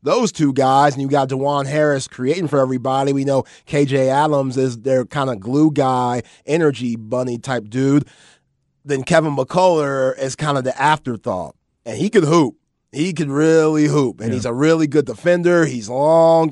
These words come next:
Speaker 1: and when he asserts himself offensively like he did last night against T C U,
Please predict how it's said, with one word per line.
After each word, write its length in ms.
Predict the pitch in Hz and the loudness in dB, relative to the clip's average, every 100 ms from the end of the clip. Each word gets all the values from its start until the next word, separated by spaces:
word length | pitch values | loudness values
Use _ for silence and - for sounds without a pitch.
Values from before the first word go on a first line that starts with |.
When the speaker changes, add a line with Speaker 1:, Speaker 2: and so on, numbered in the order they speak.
| 120 | -4
Speaker 1:
and 400 | 127 127 123 120 _ - | -6 -4 -6 -8 _ -16
when 120 | 104 | -6
he 140 | 147 | -2
asserts 380 | 165 - 160 175 | -2 0 0 0
himself 440 | 151 139 156 147 139 | -2 0 2 0 0
offensively 680 | 139 - 170 175 143 139 | -4 -2 -2 -2 -2 -2
like 260 | 127 127 135 | -2 -4 -4
he 160 | 147 139 | -6 -6
did 260 | 135 143 | -2 -2
last 340 | 139 139 135 135 | -2 -2 -4 -4
night 380 | 147 165 147 - - - | 0 0 0 -4 -14 -8
against 380 | 120 147 131 | -2 -2 -2
T 180 | - 160 | -6 -6
C 180 | 147 147 | -4 -6
U, 400 | 143 202 160 | -4 2 4